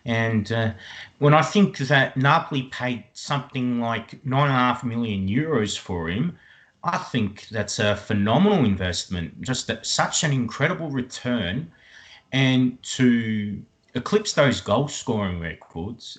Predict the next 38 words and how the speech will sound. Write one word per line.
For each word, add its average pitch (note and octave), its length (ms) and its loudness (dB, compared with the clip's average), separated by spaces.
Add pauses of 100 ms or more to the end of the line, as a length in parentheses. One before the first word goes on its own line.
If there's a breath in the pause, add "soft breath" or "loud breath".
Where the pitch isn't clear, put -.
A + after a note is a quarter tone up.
and A#2 340 2
also G#2+ 380 -2
beating A#2 460 -2
the F#2+ 100 -4
players G#2 320 -6
that G2+ 200 -4
he F#2 160 -10
has E2+ 360 -10 (680 soft breath)
bet A#2+ 500 0
for F#2 180 -6
that F#2 300 0
record, A#2 580 -4 (100)
I G#2+ 140 -6
think, F#2+ 380 -8
uh, G2 180 -2 (680 loud breath)
uh, A#2+ 280 2 (180)
someone C3 320 4
like A#2+ 180 4
him A#2+ 140 0
deserves G#2 680 -6
enormous G2+ 880 -2
credit G2 480 -2
for E2+ 580 -6 (320)
reaching F#2+ 360 -2
that F2+ 160 0
milestone. F2 600 -2 (640 loud breath)
In A#2 120 2
general, D3+ 320 4
as C#3+ 120 2
a D#3 40 -2
player, C#3 300 0
I C3+ 220 2
think A#2+ 260 -6
he's A2 180 -6
been A2 260 -2
an G#2+ 120 -2
absolute B2 480 -2
delight G#2 360 -6